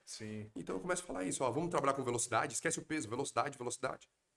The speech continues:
Speaker 2: E aí, encaixou legal? Pô, encaixou, parece que eu nem puxei. É isso.
Speaker 1: Aham.
Speaker 2: Deixa o teu braço relaxado e guia a barra pra
Speaker 1: Isso.
Speaker 2: onde você quer.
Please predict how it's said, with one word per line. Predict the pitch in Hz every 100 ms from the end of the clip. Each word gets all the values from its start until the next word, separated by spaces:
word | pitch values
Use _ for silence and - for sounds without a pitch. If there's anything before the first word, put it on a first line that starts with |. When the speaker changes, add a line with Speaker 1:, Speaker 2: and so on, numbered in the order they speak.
| _ _
Speaker 2:
E | 156
aí, | 165 127
encaixou | 117 - 156
legal? | 135 160 175
Pô, | - 190 185
encaixou, | - 170 196
parece | 180 170 170
que |
eu |
nem | 180
puxei. | 190 165 - 175 165 - _ _ -
É | 104 113
isso. | 113 - - - -
Speaker 1:
Aham. | 113 101 98
Speaker 2:
Deixa | 113
o | -
teu | 143
braço | 117 113 107
relaxado | 104 95 - 117 117 - -
e | 120
guia | 117 104 147 165 110
a | 98
barra | 101 113
pra | 107 104
Speaker 1:
Isso. | 110
Speaker 2:
onde | 98
você | 98 98
quer. | - 95 82